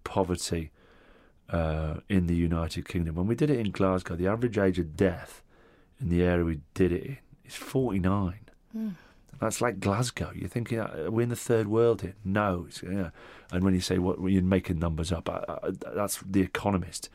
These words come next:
Speaker 1: tells me those stats. Um, so, um, School of Hard Knocks, Matilda, I would say I've been involved in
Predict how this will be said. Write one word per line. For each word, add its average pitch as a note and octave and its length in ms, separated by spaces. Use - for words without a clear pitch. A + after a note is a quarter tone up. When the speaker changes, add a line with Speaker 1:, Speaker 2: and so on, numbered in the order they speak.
Speaker 1:
tells F2 260
me D#2+ 120
those D#2+ 240
stats. - 380
Um, D#2+ 520
so, F#2 600
um, F2+ 560
School - 260
of F#2+ 60
Hard G2 180
Knocks, A#2 580
Matilda, G#2+ 720
I F#2 100
would F2+ 180
say F2+ 400
I've - 180
been F#2 180
involved F2+ 600
in E2 640